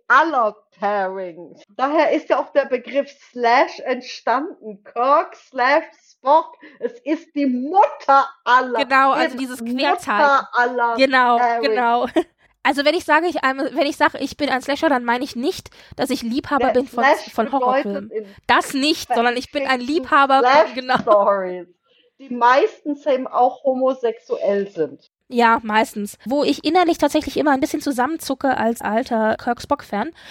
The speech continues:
Speaker 2: ist, mittlerweile gibt es ja, es hat einen bestimmten Begriff, ich vergesse, wie das heißt, wenn man also
Speaker 1: Hm.
Speaker 2: Schippernamen hat.
Speaker 1: Spock.
Speaker 2: Und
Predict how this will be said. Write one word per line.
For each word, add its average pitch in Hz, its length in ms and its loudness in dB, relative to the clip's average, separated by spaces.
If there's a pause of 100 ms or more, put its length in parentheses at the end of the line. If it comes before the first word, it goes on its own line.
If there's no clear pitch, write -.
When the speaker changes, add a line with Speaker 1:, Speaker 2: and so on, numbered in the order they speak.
(380)
Speaker 2:
ist, - 420 0 (300)
mittlerweile 269 680 2
gibt - 220 -6
es 302 120 -6
ja, 269 160 2
es 240 120 -4
hat 285 140 -4
einen 254 80 -8
bestimmten 277 300 -4
Begriff, 247 280 -2
ich - 80 -14
vergesse, 240 240 -4
wie 294 60 -6
das 233 200 -6
heißt, 277 220 0 (360)
wenn 240 280 0
man 269 240 2
also 247 500 0 (200)
Speaker 1:
Hm. 202 240 -12
Speaker 2:
Schippernamen 226 840 0
hat. 233 440 2
Speaker 1:
Spock. - 80 -20 (460)
Speaker 2:
Und 269 360 -2